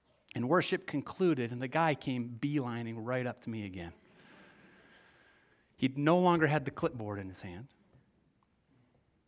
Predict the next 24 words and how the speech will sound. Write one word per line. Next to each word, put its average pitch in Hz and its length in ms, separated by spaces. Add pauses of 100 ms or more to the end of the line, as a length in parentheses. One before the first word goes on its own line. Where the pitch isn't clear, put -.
(460)
I 147 160
actually 202 380
barely 160 440
recognized 127 720
him 107 160
'cause 120 180
the 120 160
look 147 300
on 147 120
his 131 180
face 113 400
had 107 200
totally 110 560
changed. - 640 (3250)
And 113 140
he 120 120
no 143 280
longer 190 320
had 151 200
any 139 160
questions 110 580
about 95 220
the - 60
place. - 480